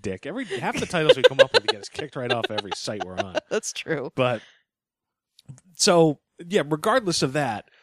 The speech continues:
Speaker 1: the only way you get from Act Two to the end is if everybody ignores the fact that he had this interaction with Rainbow Raider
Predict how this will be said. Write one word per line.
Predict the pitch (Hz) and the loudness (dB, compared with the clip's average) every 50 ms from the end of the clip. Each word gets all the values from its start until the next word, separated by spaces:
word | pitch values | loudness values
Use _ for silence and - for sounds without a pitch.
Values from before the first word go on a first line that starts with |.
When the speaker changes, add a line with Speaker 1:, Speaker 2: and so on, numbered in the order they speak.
| _ _ _ _ _ _ | _ _ _ _ _ _
Speaker 1:
the | 143 151 170 | -2 0 2
only | 156 180 220 247 240 | 2 2 2 4 6
way | 208 202 190 | 6 8 8
you | 180 | 8
get | 160 160 151 | 6 4 4
from | - 143 135 | 2 2 2
Act | 143 147 151 - - | 2 2 0 -2 0
Two | - 151 135 | 2 2 2
to | - - 123 | 2 2 2
the | 123 117 113 | 4 4 4
end | 107 101 92 87 87 85 - _ _ _ _ _ _ _ _ _ | 4 2 0 -4 -8 -14 -18 _ _ _ _ _ _ _ _ _
is | - 139 123 120 | -4 -2 0 2
if | 131 113 107 | 2 0 0
everybody | - 147 151 180 190 185 175 170 | 0 0 2 2 4 6 6 6
ignores | 151 147 147 143 135 139 - | 6 4 2 4 4 4 2
the | - 143 | 2 -2
fact | - - 123 110 107 - | 0 0 0 0 -2 -2
that | - 107 87 | -4 -4 -4
he | 101 117 | -4 -4
had | 101 95 135 147 160 156 | -2 0 0 0 0 0
this | 147 143 131 - | 0 0 0 0
interaction | 120 131 139 139 127 117 113 110 107 - - - 113 101 98 98 - _ _ _ _ _ _ _ | 0 0 2 2 4 4 2 0 0 -2 -2 0 0 0 -2 -4 -8 _ _ _ _ _ _ _
with | 120 120 113 | 2 2 2
Rainbow | 110 113 123 120 117 113 104 98 95 | 4 4 2 2 2 2 2 0 0
Raider | 92 92 90 87 85 82 80 80 | 0 -2 -2 -4 -4 -6 -10 -10